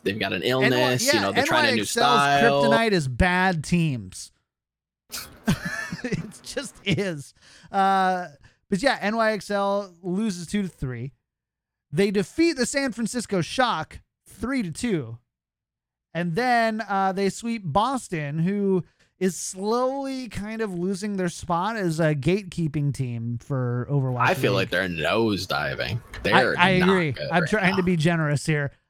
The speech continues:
Speaker 2: Uh, they sweep Boston four to zero. Gotta ask you guys, in stage three: Are the Houston Outlaws for real, Joe?
Speaker 1: Yes. Like, I am,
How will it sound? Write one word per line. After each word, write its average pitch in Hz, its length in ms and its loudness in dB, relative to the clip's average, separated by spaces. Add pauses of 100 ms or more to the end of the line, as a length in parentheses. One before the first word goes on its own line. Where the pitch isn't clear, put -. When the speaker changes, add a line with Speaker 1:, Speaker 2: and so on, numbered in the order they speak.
Speaker 2:
Uh, 165 420 4
they 185 140 4
sweep 233 460 -4
Boston 165 500 2
four 226 400 0
to 175 100 2
zero. 135 800 0 (400)
Gotta 214 220 2
ask 254 360 -2
you 214 60 -6
guys, 180 320 2
in 208 80 -4
stage 214 420 -2
three: 277 340 -2
Are 170 260 0
the 220 100 -2
Houston 226 520 -4
Outlaws 196 580 -4
for 220 220 -6
real, 220 720 -2 (240)
Joe? 127 440 -2 (680)
Speaker 1:
Yes. 127 720 0
Like, 113 320 0
I 135 200 2
am, 160 440 2